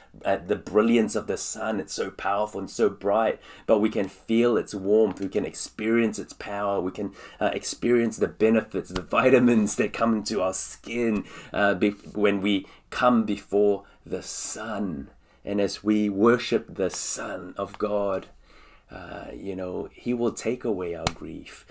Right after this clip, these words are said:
He will take away our pain. He would, uh, even momentarily, uh, ease the, the, the, the, the, the suffering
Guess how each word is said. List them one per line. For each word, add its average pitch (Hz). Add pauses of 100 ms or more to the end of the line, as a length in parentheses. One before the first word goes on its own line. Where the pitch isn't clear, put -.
(140)
He 117
will 110
take 117
away 101
our 90
pain. 87 (340)
He 110
would, 104 (220)
uh, 87 (220)
even 113
momentarily, 104 (160)
uh, 92
ease 117 (180)
the, 95
the, 92
the, 92
the, 92 (320)
the, 95
the 95
suffering 104